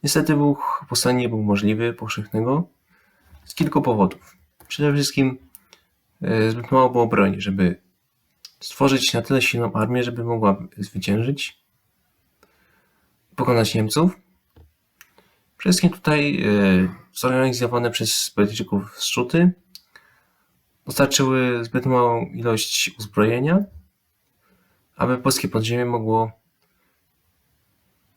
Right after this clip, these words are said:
rozpocząć powstanie. W jednocześnie też, e, straty, e, sprzętu zrzutowego wyniosły około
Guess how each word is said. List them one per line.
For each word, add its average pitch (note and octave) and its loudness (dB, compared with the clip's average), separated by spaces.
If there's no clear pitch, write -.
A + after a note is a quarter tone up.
rozpocząć A2 -4
powstanie. A2+ 2
W - -20
jednocześnie C#3 -2
też, - 2
e, G#2 2
straty, C3+ 0
e, A2 0
sprzętu B2 0
zrzutowego A#2 0
wyniosły A2+ -2
około G#2+ -2